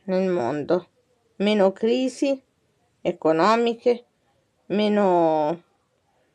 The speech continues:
eh, crisi di lavoro, dappertutto,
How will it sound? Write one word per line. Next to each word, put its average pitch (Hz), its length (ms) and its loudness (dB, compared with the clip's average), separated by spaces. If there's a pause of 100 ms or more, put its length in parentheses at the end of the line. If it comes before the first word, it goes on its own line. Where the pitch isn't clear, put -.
(180)
eh, 160 400 0
crisi 185 840 2 (1160)
di 190 140 2
lavoro, 214 680 4 (2250)
dappertutto, 180 1000 2